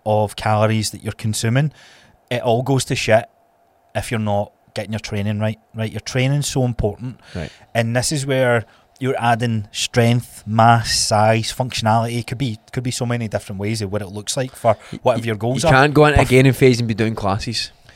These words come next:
Speaker 1: You can't. You, you
Speaker 2: You
Speaker 1: absolutely
Speaker 2: cannot.
Speaker 1: can't. Aye. So let's talk about cardio then, 'cause
Speaker 2: Yep.
Speaker 1: that's where that would fall into, right?
Speaker 2: Aye, aye.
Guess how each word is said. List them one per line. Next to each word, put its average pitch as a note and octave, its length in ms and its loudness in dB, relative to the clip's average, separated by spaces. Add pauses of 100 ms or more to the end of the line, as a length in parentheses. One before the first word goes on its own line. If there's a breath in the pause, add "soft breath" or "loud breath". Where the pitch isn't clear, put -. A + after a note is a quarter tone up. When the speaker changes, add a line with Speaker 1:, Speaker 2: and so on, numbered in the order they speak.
(140 soft breath)
Speaker 1:
You A#2+ 120 -8
can't. F#2+ 300 -2 (120)
You, G#2+ 140 -2
you G#2+ 40 -4
Speaker 2:
You A2 160 0
Speaker 1:
absolutely A#2 280 0 (100)
Speaker 2:
cannot. C3+ 300 6
Speaker 1:
can't. G#2 180 0
Aye. - 40 -20 (240 loud breath)
So B2+ 320 2 (220)
let's D3 120 0
talk D#3 140 2
about C3+ 140 -2
cardio B2 360 4
then, A#2+ 160 4
'cause - 220 -20
Speaker 2:
Yep. A#2+ 80 0
Speaker 1:
that's C#3 200 4
where B2 180 2
that A2 220 4
would G#2+ 180 -6
fall G#2 260 0
into, A#2 280 -2
right? A#2 180 4
Speaker 2:
Aye, F#2 180 -4
aye. F2+ 60 -8